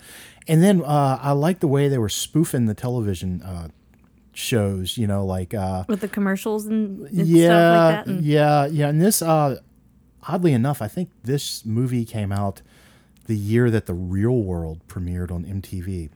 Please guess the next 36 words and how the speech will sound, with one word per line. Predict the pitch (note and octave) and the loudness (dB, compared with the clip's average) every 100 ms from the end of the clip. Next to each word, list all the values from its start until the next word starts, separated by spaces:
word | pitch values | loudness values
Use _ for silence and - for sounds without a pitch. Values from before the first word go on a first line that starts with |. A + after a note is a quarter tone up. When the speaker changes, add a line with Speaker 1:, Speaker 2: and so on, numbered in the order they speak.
| - - A#2 | -20 -20 -12
Speaker 1:
It | A2 | -10
was, | G2+ | -6
like, | G#2+ | -6
ninety-one | G#2 A2 A2+ G#2 G#2 | -4 -2 0 0 0
or | G2 | -2
ninety-two. | G2 F#2 A#2 G2+ | -4 -4 -4 -4
It | |
was, | F#2+ - A2+ - | -4 -8 -16 -10
and | C3 G#2+ G2+ - - _ _ _ - | -2 -2 -2 -12 -20 _ _ _ -6
it's | C#3+ | -6
funny | - - B2+ D3 | -6 -2 2 2
because | A#2+ G#2+ A#2+ G2+ G#2 | 0 2 2 0 0
then | B2 C3 | 2 2
they're | G#2+ | 2
watching, | F#2+ F#2 G#2+ C3+ - A2 G#2+ | -2 -2 0 -2 -2 -2 -2
you | A#2 | -4
know, | G2+ | -4
the | |
kids | G#2 D#3+ D3+ | -4 -4 -2
are | A2+ | -2
watching | G2+ G2+ A#2+ A#2 | 0 -2 -2 -2
the | F#2+ | -4
parents | - B2+ F3 - | -4 -4 -2 -2
are | G#2 | -2
on | G2 F2+ | -2 -2
Speaker 2:
<laughs> | |
Speaker 1:
television, | - F#3+ D#3 F#2+ G2 F2+ E2+ | -4 -4 0 0 -2 -6 -6
you | C3 A#2+ | -2 2
know, | A#2 A#2+ - - - - _ - | 2 0 -10 -20 -20 -20 _ -2
and | D3 C#3+ C3+ B2 _ _ E3 | 2 4 2 0 _ _ -4
it's | D3 | -2
become | - D#3 - E3 E3 | 0 -4 0 2 2
this | C#3 - | 0 -2
thing | C#3+ E3 B2+ | 0 2 2
where | B2 A#2 | 2 0
people | - D3 C3+ D3 C3 | -2 -6 -2 -2 -2